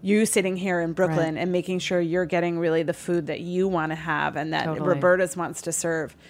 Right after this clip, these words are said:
Speaker 1: So all of this is really, we're all part of one big system.
Speaker 2: It's
Speaker 1: We're
Speaker 2: so
Speaker 1: all
Speaker 2: true.
Speaker 1: learning that, right? That's
Speaker 2: Right.
Speaker 1: what climate change is really like. Hello, people. You're
Speaker 2: You're
Speaker 1: all part of one
Speaker 2: connected.
Speaker 1: big thing. So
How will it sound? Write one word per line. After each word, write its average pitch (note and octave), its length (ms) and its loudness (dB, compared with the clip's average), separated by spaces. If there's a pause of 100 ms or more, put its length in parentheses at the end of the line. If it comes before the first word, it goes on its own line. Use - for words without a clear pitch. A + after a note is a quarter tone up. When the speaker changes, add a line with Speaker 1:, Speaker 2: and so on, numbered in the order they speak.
(200)
Speaker 1:
So F#3+ 240 4
all C#4+ 260 6
of A#3 140 4
this G#3 200 2
is E3 160 -6
really, F3+ 300 2
we're G3+ 180 4
all G#3 220 8
part G3 260 6
of E3+ 120 -2
one F3 240 2
big F3 240 2
system. G3 460 2
Speaker 2:
It's F3+ 60 -2
Speaker 1:
We're F#3+ 100 6
Speaker 2:
so G3 120 8
Speaker 1:
all G#3 120 8
Speaker 2:
true. A3 100 8
Speaker 1:
learning A3+ 320 8
that, E3 240 2
right? F#3+ 280 6
That's F#3+ 200 4
Speaker 2:
Right. F3+ 160 6
Speaker 1:
what G3+ 80 0
climate G#3 320 4
change F#3 260 -4
is E3+ 140 -4
really G#3 240 0
like. F3+ 280 2 (300)
Hello, C4 380 2
people. C4 400 4
You're G#3 160 4
Speaker 2:
You're G3 100 6
Speaker 1:
all A#3+ 100 8
part C4 180 6
of D4+ 40 8 (160)
one C4+ 160 8
Speaker 2:
connected. C4 80 2
Speaker 1:
big C4 160 4
thing. C4 460 2
So G3 320 4